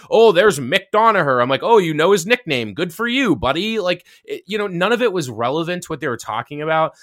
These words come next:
and they just kept saying, like, all these buzzwords that just, it just bugs the crap out of me. Like, "Oh, I wish Zimmy and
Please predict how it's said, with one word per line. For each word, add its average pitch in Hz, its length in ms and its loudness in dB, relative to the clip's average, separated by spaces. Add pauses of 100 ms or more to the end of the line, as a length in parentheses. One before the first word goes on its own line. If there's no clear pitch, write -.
(160)
and 185 100 -6
they 202 80 -2
just 233 180 -6
kept 262 220 -8
saying, 220 320 -4
like, 165 140 -4
all 165 160 -4
these 175 200 -8
buzzwords 120 640 -8
that 135 120 -10
just, - 260 -10 (240)
it - 100 -20
just 139 240 -12
bugs 131 260 -4
the 113 80 -14 (100)
crap 113 500 -6
out 110 160 -6
of 110 60 -12
me. 117 120 -8
Like, 120 220 -6 (280)
"Oh, 226 200 6
I 165 120 6
wish 185 320 0
Zimmy 175 680 -4
and 123 200 -4